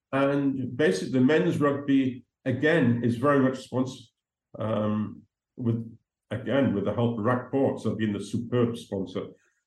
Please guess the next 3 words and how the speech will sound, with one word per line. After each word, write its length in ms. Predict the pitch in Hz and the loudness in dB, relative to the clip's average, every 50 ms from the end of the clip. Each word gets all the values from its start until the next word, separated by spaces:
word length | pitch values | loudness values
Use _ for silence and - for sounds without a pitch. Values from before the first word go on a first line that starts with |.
| _ - | _ -4
Um, 640 | 113 113 113 113 117 120 120 120 120 120 - - _ _ _ _ _ _ - | 0 2 2 4 4 4 4 2 2 -2 -6 -14 _ _ _ _ _ _ -2
and 600 | 135 139 139 143 147 143 143 143 139 143 143 - - - _ _ _ _ _ | 0 2 4 4 4 4 2 2 0 -2 -4 -8 -12 -18 _ _ _ _ _
the, 320 | - 127 147 - - - | -6 -4 -4 -4 -4 -6